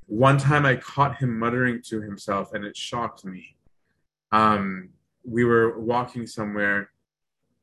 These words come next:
and I don't know what provoked it. And he goes, "Lord, save me from vainglory." Um,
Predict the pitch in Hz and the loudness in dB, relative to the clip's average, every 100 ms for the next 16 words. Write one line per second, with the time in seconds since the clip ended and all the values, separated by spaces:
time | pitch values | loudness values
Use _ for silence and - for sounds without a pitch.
0 | - 113 117 - - 110 127 135 131 120 | -4 -2 -4 -8 -4 0 2 2 2 4
1 | 127 131 123 107 117 123 - 101 92 117 | 2 0 -4 0 0 0 -4 -8 -8 -8
2 | 113 110 110 107 110 117 123 135 - _ | -8 -6 -6 -4 0 2 4 2 -4 _
3 | _ _ _ _ _ _ _ - - 135 | _ _ _ _ _ _ _ -18 -2 2
4 | 135 127 127 127 131 127 - _ - 120 | 4 2 0 -2 -2 -6 -10 _ -8 -6
5 | 104 101 107 107 101 92 90 - - _ | -6 -4 -2 -2 -6 -10 -10 -14 -20 _
6 | _ _ _ _ _ _ _ _ _ _ | _ _ _ _ _ _ _ _ _ _
7 | _ _ - 107 104 104 98 92 | _ _ -2 2 2 0 -4 -10